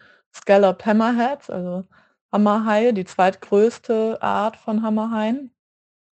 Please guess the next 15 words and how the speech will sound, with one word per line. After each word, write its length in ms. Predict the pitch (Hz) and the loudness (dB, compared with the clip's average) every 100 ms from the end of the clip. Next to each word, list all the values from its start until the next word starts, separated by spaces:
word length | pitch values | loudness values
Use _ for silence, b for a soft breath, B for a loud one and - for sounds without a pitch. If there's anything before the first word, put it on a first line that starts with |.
| _ _ _ _ - | _ _ _ _ -4
Und 140 | 180 | 0
da 60 | 175 | 0
ist 120 | - | -2
auch 120 | 170 | -4
noch 180 | 180 180 | -4 2
relativ 380 | 190 190 202 214 | 2 2 -2 0
wenig 200 | 202 196 | 0 -2
drüber 220 | 196 180 | -4 -4
bekannt. 440 | 190 - 196 185 b b b b b _ - | -4 -4 -4 -4 b b b b b _ -6
Man 180 | 196 190 | 0 4
weiß 420 | 190 196 202 - | 6 6 2 0
oder 160 | 185 | -2
vermutet, 420 | 185 190 196 196 180 | 0 0 0 -2 -6
dass 180 | 185 | -8
die 340 | - 190 190 | -6 -4 -4